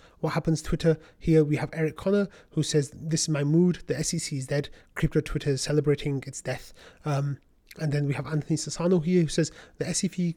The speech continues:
S E C can't classify anything as a security. The Bit-, Bitcoin, uh, E T F is going to get approved. Recession ends up being mostly avoided." He says avoided, I say mostly avoided, like maybe a soft landing of some sorts. He says, "Rate rise is gonna finish.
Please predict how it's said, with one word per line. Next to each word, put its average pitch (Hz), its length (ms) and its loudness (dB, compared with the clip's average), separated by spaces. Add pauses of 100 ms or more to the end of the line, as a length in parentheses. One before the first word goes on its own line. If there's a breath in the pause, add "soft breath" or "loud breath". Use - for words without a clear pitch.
(100)
S 180 180 0
E 190 40 0
C 175 180 -2
can't - 420 -4
classify 160 500 -4
anything 165 440 2
as 139 100 -2
a - 40 -14
security. 214 600 2 (320 loud breath)
The 151 80 2
Bit-, - 460 -4
Bitcoin, 165 680 2
uh, 151 160 0
E 175 120 0
T 170 200 0
F 170 100 0
is - 60 -12
going 160 140 0
to - 80 -6
get - 120 -6
approved. 226 460 2 (300 loud breath)
Recession 165 800 0
ends 156 200 0
up 156 160 -4
being 151 320 2
mostly 156 320 2
avoided." 156 580 2
He 156 80 -2
says 143 180 -6
avoided, 139 440 -4
I 139 40 -6
say - 120 -6
mostly 151 280 0
avoided, 143 260 2
like 139 180 -8
maybe 135 200 -2
a - 20 0
soft - 260 -8
landing 151 220 2
of 156 80 -2
some 175 140 -2
sorts. 170 260 0 (260 loud breath)
He - 120 -2
says, 160 260 0 (220 loud breath)
"Rate 170 300 4
rise 156 240 4
is 151 180 -2
gonna 143 240 0
finish. - 500 0